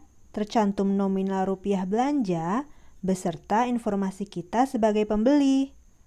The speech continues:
Langsung saja klik lanjut. Ada beberapa pilihan pembayaran. Kita pilih yang paling umum, yaitu A T M atau bank transfer. Pilih salah satu bank yang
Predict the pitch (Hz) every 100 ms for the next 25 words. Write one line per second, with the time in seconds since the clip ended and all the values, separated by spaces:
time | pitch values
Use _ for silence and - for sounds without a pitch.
0 | - - 214 202 208 214 202 170 165 220
1 | 269 330 370 247 196 180 175 - - -
2 | - - - - _ - - _ _ _
3 | _ _ _ _ _ _ - - - -
4 | - 190 170 170 202 262 254 208 185 175
5 | - 208 262 220 196 175 185 196 254 240
6 | 208 196 208 247 269 247 247 - - -
7 | - - 208 196 196 175 175 233 277 208
8 | 208 254 311 330 240 208 190 180 - -
9 | _ 190 190 180 165 - 202 262 - 190
10 | - 175 170 208 254 214 208 208 190 202
11 | 202 233 269 285 - 254 247 254 - -
12 | - _ _ 220 247 359 - 220 214 214
13 | 220 330 254 190 208 262 220 202